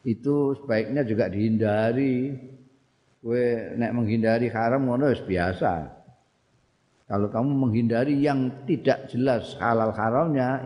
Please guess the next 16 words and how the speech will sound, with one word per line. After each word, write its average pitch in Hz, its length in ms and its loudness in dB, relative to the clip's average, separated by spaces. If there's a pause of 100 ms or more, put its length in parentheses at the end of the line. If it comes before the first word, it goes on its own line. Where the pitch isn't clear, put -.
itu 127 300 -2
kamu 123 340 0
namanya 120 460 0
wirain. 117 640 0 (1300)
Menjaga 92 480 0
diri. 95 480 0 (1400)
Mm-mm. 87 720 -4 (2000)
Kal 127 180 0
masruk. 151 800 0 (560)
Sing 170 400 -2
haram 160 800 0
harus 123 320 0
mbok 123 320 -2
doi 139 240 2
kal 151 240 -2
masruk. 156 800 -2